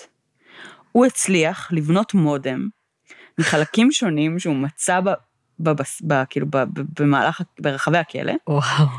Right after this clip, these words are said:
Speaker 1: ופיתח קשר אינטרנטי עם צעירה מחוץ לכלא, שאסור לו בעצם לייצר
Speaker 2: כן.
Speaker 1: קשר החוצה. בסוף היא הפכה להיות אשתו. אה,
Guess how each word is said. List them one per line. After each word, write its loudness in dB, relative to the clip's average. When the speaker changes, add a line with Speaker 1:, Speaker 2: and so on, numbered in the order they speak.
Speaker 1:
ופיתח 2
קשר 0
אינטרנטי -2
עם 2
צעירה -2
מחוץ 0
לכלא, -2
שאסור 0
לו 2
בעצם 0
לייצר -2
Speaker 2:
כן. 2
Speaker 1:
קשר -2
החוצה. -4
בסוף 2
היא 6
הפכה 0
להיות 0
אשתו. -4
אה, 4